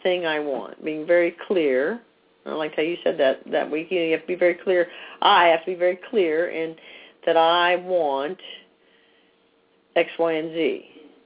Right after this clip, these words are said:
But I have no idea the how. And so how to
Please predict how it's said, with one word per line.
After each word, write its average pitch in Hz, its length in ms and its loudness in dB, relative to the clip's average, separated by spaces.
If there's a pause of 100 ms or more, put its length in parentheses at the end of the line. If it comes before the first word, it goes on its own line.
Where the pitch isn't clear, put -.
(380)
But 185 140 2
I 185 100 4
have 185 220 0
no 202 260 2
idea 208 760 0 (360)
the 170 200 -2
how. - 760 -8 (400)
And 160 240 -8
so 160 140 0
how 175 280 -2
to 170 80 0